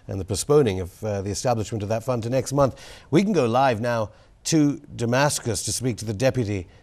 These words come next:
leader of Hamas in exile, Musa Abu Marzouk. Uh, first of all, there have been demonstrations here in Tehran, and the demonstrators here in Tehran say it was a victory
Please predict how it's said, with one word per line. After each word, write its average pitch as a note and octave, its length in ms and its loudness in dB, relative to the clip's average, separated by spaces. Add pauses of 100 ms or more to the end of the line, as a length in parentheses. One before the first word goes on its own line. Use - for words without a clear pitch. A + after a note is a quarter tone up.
(100)
leader A2 380 2
of G#2+ 200 4
Hamas A#2 520 0
in A2+ 100 -2
exile, A#2 440 4
Musa A#2+ 260 2
Abu A2 240 0
Marzouk. A2 560 0 (840)
Uh, A#2 360 6
first F#3 420 4
of D#3 100 -2
all, D3+ 420 0
there C#3+ 140 -8
have C#3 80 -2
been D3 120 -2
demonstrations D3 680 -2
here C#3+ 200 0
in C3+ 140 -2
Tehran, D3 760 2 (480)
and C3 360 0
the C3 80 -2
demonstrators C#3+ 1000 0
here D3+ 320 2
in D3 80 0
Tehran D#3 440 4
say D#3 200 4
it D#3 60 0
was D3 120 0
a C#3+ 80 4
victory C3 640 0